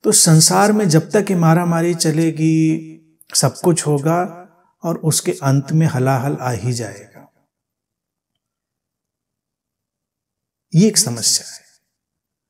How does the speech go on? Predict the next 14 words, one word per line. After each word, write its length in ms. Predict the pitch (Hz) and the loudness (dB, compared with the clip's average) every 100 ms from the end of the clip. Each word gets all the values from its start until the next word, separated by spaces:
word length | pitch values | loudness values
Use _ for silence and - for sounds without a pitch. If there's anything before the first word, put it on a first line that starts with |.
| _ _ _ _ | _ _ _ _
और 140 | 180 | -2
संसार 500 | 165 147 143 156 170 | 2 4 4 4 2
का 140 | 160 185 | 2 -6
यही 480 | - 160 139 190 196 | -4 0 2 2 0
एक 280 | 190 - | -2 -4
ताना 560 | 160 147 - 135 127 131 | -2 -2 -2 -2 2 2
बाना 320 | 120 120 139 | 0 0 0
है 160 | 143 147 | 0 -2
जो 140 | 131 | -2
लोगों 320 | 123 117 117 120 | -2 -4 -6 -6
को 180 | 123 | -8
विचलित 440 | 104 113 127 113 - | -6 -6 -6 -6 -8
करता 460 | - 113 - - | -16 -18 -20 -20
है। 80 | - | -20